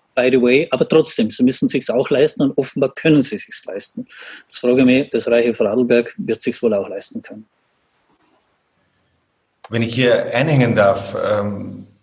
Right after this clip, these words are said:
Speaker 2: in, in Vorarlberg, ich glaube, wir haben ein gutes Gesundheitssystem. Wir haben ein gutes Pflegesystem von den mohis, Krankenpflegevereinen, ähm, den, den Heimen. Nur einigen ist, glaube ich, nicht klar.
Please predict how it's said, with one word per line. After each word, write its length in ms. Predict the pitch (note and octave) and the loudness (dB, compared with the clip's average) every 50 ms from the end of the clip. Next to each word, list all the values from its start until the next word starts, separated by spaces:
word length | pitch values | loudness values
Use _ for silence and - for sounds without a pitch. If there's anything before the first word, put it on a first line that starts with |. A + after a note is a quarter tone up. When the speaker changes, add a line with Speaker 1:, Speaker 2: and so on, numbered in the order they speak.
| _ B2 | _ -6
Speaker 2:
in, 220 | A2+ A2+ A2+ A#2+ | -4 -4 -4 -4
in 140 | A#2 A2+ A2 | -4 -6 -4
Vorarlberg, 440 | B2 A#2+ A2 A2 B2+ C#3+ B2+ B2+ B2 | 0 2 2 2 2 2 0 -2 -2
ich 140 | B2+ - | -4 -4
glaube, 340 | - B2 A2+ A#2 B2 C3 B2 | -2 0 0 2 2 2 0
wir 120 | B2 A2+ G#2+ | 2 0 0
haben 160 | G#2+ G#2 G#2 | 0 0 -2
ein 80 | G#2 | -4
gutes 320 | G2+ G#2+ A2 - - - - | -4 -6 -4 -2 -2 -2 0
Gesundheitssystem. 840 | A#2+ - - G#2+ G#2 G2 F#2+ F#2+ - - - - - - - F2+ F2+ | 0 0 -2 -2 -2 -4 -2 -2 -2 0 0 -2 -2 -4 -10 -12 -6
Wir 100 | A2 A2 | -4 -4
haben 160 | G#2+ G#2+ A2 | -4 -4 -4
ein 100 | A2 G#2 | -6 -6
gutes 300 | G2+ A2+ A2+ A#2 - - | -6 -6 -4 -2 -2 -4
Pflegesystem 880 | - - A2 G#2 F#2+ G#2 F#2+ - G#2 G2+ - - G2 F#2+ F#2+ F#2 F#2+ F#2 - - - _ _ | -2 -4 -6 -6 -4 -2 -2 0 0 -2 -2 -2 -4 -6 -6 -6 -8 -12 -18 -20 -20 _ _
von 180 | - A2 G#2 | -10 -8 -6
den 180 | G2 A2 A2 A2 | -4 -2 -2 0
mohis, 460 | A2 A#2 A#2+ B2 A#2+ B2 A2+ A2 - | 2 2 2 4 2 2 2 0 -2
Krankenpflegevereinen, 1500 | A2 - A#2 A#2 B2 A#2+ B2+ A2+ A#2 - A2 A2 A2 A2 G#2 G#2 A2 G2+ F#2+ G2 G2 G2 G2 G2 G#2 G2+ G2 G2 - - - - - - - - - - _ _ _ _ | -2 -2 -2 -2 0 0 -2 -4 -4 -4 -4 -4 -4 -4 -6 -4 -2 0 2 2 2 2 0 -2 -2 -2 -4 -6 -12 -16 -20 -20 -20 -20 -20 -20 -20 -20 _ _ _ _
ähm, 460 | - G#2 G2+ G2 G2 G2 G2 G2+ G2 _ - | -16 -14 -12 -12 -12 -14 -18 -20 _ _ -10
den, 320 | G2+ F#2+ G2 F#2+ F#2+ F#2+ | -8 -8 -8 -8 -12 -12
den 240 | - G2+ G2 F#2+ F#2 | -14 -12 -10 -4 -2
Heimen. 460 | G2 G2+ A#2 B2 A#2 A2 G2+ - - - | 0 0 2 2 2 0 -2 -4 -8 -8
Nur 300 | B2 A2+ A2+ A2+ - - | -6 -4 -4 -4 -4 -4
einigen 340 | F2+ A2 B2+ B2+ B2+ B2 | -2 0 2 2 2 2
ist, 160 | B2 - - - | 2 0 0 0
glaube 180 | A#2+ A2+ A2+ | 0 0 0
ich, 80 | G#2+ A#2+ | -2 0
nicht 280 | B2 B2 B2 B2 - | 0 0 0 -2 -2
klar. 580 | - A#2+ B2+ C3 A2+ E2+ - - - - - | 0 2 2 2 2 0 -2 -6 -12 -18 -20